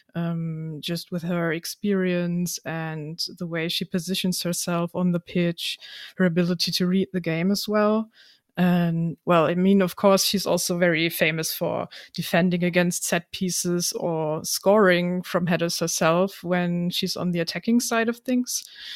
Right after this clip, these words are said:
So personally, <laughs> she's, um, one of those players I'm so used to watch playing for all my life that I'll probably be a bit sad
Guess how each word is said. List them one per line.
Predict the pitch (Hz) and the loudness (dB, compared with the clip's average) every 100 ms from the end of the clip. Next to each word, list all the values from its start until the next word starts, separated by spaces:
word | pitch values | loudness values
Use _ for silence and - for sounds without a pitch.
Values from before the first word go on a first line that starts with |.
| - - | -16 -8
So | - 190 185 185 185 - | 0 2 4 2 0 -6
personally, | - 247 - 262 233 220 214 220 | -2 0 4 4 6 6 6 8
<laughs> | |
she's, | - - 202 196 196 - | 8 6 4 -2 -4 -4
um, | 185 185 | -2 -2
one | 180 180 | -2 -2
of | 180 | -2
those | 170 185 | -4 -4
players | - 180 180 180 | -2 0 0 0
I'm | 165 165 165 170 | 0 0 0 -2
so | - - 185 185 | -2 2 2 4
used | 185 175 190 208 - - - | 2 2 2 2 0 -2 -4
to | 185 180 180 185 _ _ - _ | -2 0 -2 -4 _ _ -20 _
watch | 185 180 208 - - - - | -2 0 0 -2 0 0 -2
playing | 190 170 185 233 247 254 247 | 2 4 4 4 4 4 2
for | - 214 202 | -2 0 2
all | 202 208 | 2 2
my | 214 | 2
life | 208 208 202 202 - | 4 4 4 2 -2
that | 180 185 - | -4 -4 -6
I'll | 185 | -6
probably | - 196 185 175 185 | -4 -2 -2 -2 -2
be | 170 185 | 0 0
a | 175 | 0
bit | 175 - | -4 -4
sad | - 175 170 | 0 2 2